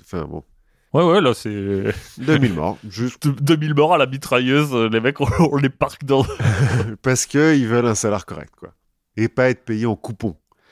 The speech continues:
Speaker 2: Ouais.
Speaker 1: C'est ça qui est le pire. Les mecs, ils payent en coupons, quoi. <laughs> Tu pourrais mo-, au moins faire des dollares,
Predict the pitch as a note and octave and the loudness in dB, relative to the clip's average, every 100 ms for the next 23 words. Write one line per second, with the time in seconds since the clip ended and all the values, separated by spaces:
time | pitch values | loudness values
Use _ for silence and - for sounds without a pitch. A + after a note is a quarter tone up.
0 | _ - _ B2+ B2 G#2+ - C#3+ G#2 G2+ | _ -20 _ -2 -2 -2 0 0 -2 -4
1 | A2 F2+ C#2 D#2+ G#2+ - E2 - - A#2 | -2 -4 -6 -6 -6 -6 -16 -12 -4 -2
2 | F#2 - B2 - G#2+ D#2+ D2 - - - | -2 -6 -8 -6 -6 -6 -12 -8 -8 -10
3 | - - - _ _ _ _ _ _ - | -18 -20 -20 _ _ _ _ _ _ -6
4 | B2+ B2+ C3 - D#3+ D#3 F3+ E3 - C#3 | 0 2 2 2 2 4 4 2 2 0
5 | A2+ A#2+ A2 B2+ B2+ B2 C#3+ | 0 -2 2 4 4 4 4